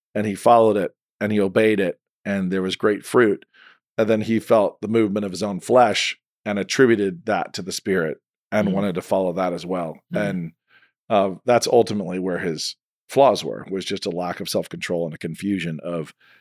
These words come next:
Speaker 1: his
Speaker 2: Right.
Speaker 1: desires with
Speaker 2: Right.
Speaker 1: God's desires, which is as bad a mistake as you can make,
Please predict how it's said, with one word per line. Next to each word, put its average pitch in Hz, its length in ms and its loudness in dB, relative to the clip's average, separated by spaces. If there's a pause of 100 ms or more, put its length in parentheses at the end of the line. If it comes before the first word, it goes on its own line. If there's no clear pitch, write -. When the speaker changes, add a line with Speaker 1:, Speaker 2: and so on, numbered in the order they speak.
(240)
Speaker 1:
his 117 240 6
Speaker 2:
Right. 95 60 -8
Speaker 1:
desires 92 520 0
with 92 100 -6
Speaker 2:
Right. 80 80 -4
Speaker 1:
God's 87 240 -2
desires, 73 520 -8
which 107 200 0
is 110 280 2 (840)
as 143 260 4
bad 120 400 6
a 113 40 4
mistake 98 480 -2
as 78 140 -12
you 82 60 -8
can 76 220 -12
make, 87 440 -8